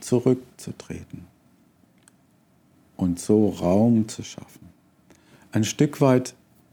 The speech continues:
meine eigene Verletztheit und Verletzlichkeit mir einzugestehen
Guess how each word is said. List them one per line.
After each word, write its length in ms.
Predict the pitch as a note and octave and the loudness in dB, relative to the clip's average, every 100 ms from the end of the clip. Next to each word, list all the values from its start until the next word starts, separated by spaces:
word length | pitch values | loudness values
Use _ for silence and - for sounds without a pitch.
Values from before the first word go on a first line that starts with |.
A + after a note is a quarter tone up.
| _ _ _ _ _ _ _ - | _ _ _ _ _ _ _ 0
meine 240 | G#2+ G#2+ | 2 2
eigene 480 | G#2+ A#2+ C3+ B2+ A2 | 2 4 6 4 2
Verletztheit 1200 | - A2 G#2+ D3 - - - - G#2+ G#2 C3 C3 | 0 2 2 2 -2 -12 -12 -4 2 4 2 0
und 220 | - G2+ | -4 -4
Verletzlichkeit 1120 | - G#2 A2+ - - A#2+ - - G2+ G#2 - - _ _ - | 0 0 2 -2 -2 -2 -2 -2 0 0 -4 -20 _ _ -6
mir 240 | - G#2 - | -2 0 2
einzugestehen 1000 | B2+ E3+ F3+ E3+ - - G2+ G2+ B2 | 2 2 2 2 0 -2 0 0 -2